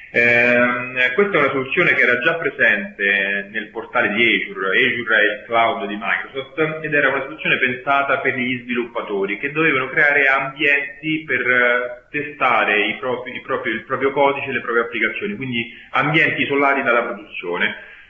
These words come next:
Questa soluzione si adattava, era molto vicina alla necessità degli, degli atenei, quindi abbiamo cercato di,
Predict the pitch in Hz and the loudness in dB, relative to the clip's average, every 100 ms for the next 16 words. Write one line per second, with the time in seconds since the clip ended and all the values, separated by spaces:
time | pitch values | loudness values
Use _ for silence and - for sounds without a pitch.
0 | _ 151 170 160 175 - 196 147 127 131 | _ 0 2 2 0 0 0 2 0 0
1 | 160 156 156 151 147 143 170 190 165 143 | 2 4 6 4 4 2 0 -4 -4 -4
2 | 143 - 120 104 101 98 - 117 113 113 | 0 2 2 2 0 0 -4 -2 0 -2
3 | 120 - 120 123 110 107 104 104 107 120 | -4 -4 0 0 0 -4 -4 -4 -2 -2
4 | 131 175 170 156 147 170 147 131 131 147 | 0 0 2 2 2 -2 -2 0 0 0
5 | 143 139 113 117 117 135 117 - | -2 0 0 0 -2 0 0 -2